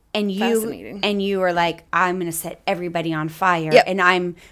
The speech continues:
Speaker 1: "Set me on fire," because I'm obviously unworthy to have feelings. So my, we,
Speaker 2: Right.
Speaker 1: we took trauma in different ways.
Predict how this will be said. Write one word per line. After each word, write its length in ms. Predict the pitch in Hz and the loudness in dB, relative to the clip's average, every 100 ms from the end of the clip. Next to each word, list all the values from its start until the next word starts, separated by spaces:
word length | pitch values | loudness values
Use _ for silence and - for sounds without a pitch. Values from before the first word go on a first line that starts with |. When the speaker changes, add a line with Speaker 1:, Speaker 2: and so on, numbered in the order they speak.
| - | -12
Speaker 1:
"Set 320 | - 247 226 | 0 2 2
me 160 | 208 | 2
on 160 | 196 185 | 4 2
fire," 520 | - 170 160 151 151 - | 2 0 2 0 -2 -6
because 340 | 165 180 156 - | -6 -4 -2 -2
I'm 180 | 170 175 | -2 0
obviously 440 | 170 170 165 170 | 0 2 0 0
unworthy 480 | 156 151 156 156 160 | 0 0 0 -2 -2
to 100 | 156 | -2
have 320 | - - - 170 | -2 2 2 2
feelings. 760 | - - - - - - - - - - | -8 -8 -8 -10 -12 -14 -16 -18 -20 -20
So 220 | - - 196 | -4 4 6
my, 300 | 196 202 - - | 8 6 4 -2
we, 300 | 202 196 190 | 2 2 2
Speaker 2:
Right. 100 | 202 | 0
Speaker 1:
we 140 | 233 | 0
took 300 | 226 - 220 | 0 0 0
trauma 500 | - 202 180 170 165 - - | 2 2 2 2 0 -6 -6
in 140 | 175 | -4
different 360 | 165 156 - - | -4 -6 -8 -6
ways. 460 | 196 - - - | -8 -6 -8 -12